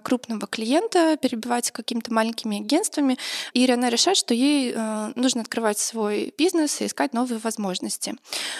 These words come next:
Аня встречает Марину. Марина, в свою очередь, нежная, творческая, заботливая и очень женственная. Вот Марина из тех людей, знаете, которые, за что бы они ни взялись, у них всё получается. Вот она там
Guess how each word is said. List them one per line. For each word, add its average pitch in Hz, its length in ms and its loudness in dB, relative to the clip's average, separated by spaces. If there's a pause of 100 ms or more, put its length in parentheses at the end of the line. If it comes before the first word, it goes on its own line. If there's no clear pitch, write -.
(140)
Аня 254 220 4
встречает - 360 0
Марину. 226 380 0
Марина, 240 580 2
в - 40 -8
свою 202 180 -2
очередь, - 380 -6
нежная, 262 340 2
творческая, - 500 -4
заботливая 214 500 -2
и 214 40 -4
очень 240 240 -2
женственная. 208 640 -4 (560)
Вот 247 300 -2
Марина 277 280 4
из - 60 0
тех - 220 -2
людей, 285 280 2
знаете, 262 260 2
которые, 240 420 -2 (400)
за 226 160 0
что 262 160 2
бы 247 100 -2
они 247 160 -2
ни 247 140 -4
взялись, 247 400 0
у 262 40 0
них 262 300 -2
всё - 260 -6
получается. - 640 -8
Вот - 200 -6
она 220 100 -6
там 196 220 -4